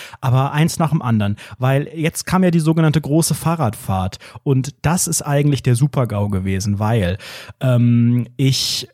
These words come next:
hab erstmal so vom Wetter her schon gedacht, Alter, ich hoffe, es regnet einfach nicht, ist wahrscheinlich schon noch kalt und es war auch kalt, es waren, glaub ich, so, so fünf Grad oder so, also es geht dann, ne, ähm, aber zumindest kein Regen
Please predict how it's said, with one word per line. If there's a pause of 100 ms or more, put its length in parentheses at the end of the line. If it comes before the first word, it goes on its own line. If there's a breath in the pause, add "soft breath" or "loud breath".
(240)
hab
erstmal
so
vom
Wetter
her
schon
gedacht,
Alter,
ich
hoffe,
es
regnet
einfach
nicht,
ist
wahrscheinlich
schon
noch
kalt
und
es
war
auch
kalt,
es
waren,
glaub
ich,
so, (100)
so
fünf
Grad
oder
so,
also
es
geht
dann,
ne, (480 loud breath)
ähm,
aber
zumindest
kein
Regen